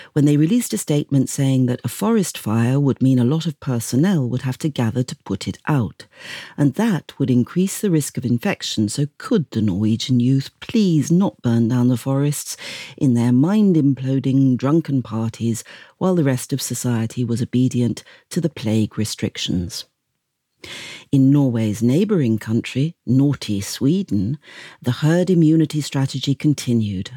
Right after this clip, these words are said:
and the state-run liquor store, the Systembolaget,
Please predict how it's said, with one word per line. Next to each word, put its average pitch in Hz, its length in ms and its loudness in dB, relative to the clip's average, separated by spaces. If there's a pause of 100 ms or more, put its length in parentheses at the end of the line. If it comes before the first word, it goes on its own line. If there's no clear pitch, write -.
and 113 80 -4
the 107 80 0
state-run 143 720 0
liquor 156 260 -2
store, 139 400 0
the 139 120 -4
Systembolaget, 131 1400 0